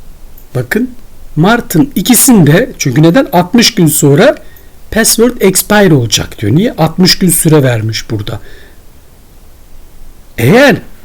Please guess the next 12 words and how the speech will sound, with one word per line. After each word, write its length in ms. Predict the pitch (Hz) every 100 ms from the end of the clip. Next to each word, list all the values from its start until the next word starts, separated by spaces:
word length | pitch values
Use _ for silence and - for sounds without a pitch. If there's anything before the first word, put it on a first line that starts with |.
| - - -
siz 340 | - - 214 196
bu 60 |
süreyle 420 | 254 - 262 254 240
oynarsanız 1000 | 180 190 220 302 - - 240 285 - - - - - - - -
burada 180 | 190
sıkıntılar 580 | 208 - - 165 175 180
olabilir. 440 | 156 143 110 90 - 311
Ne 120 | 196
demek 220 | 120 104
istiyorum? 340 | - - 95 139
Bakın 220 | 165 165 104
şimdi. 420 | - 101 98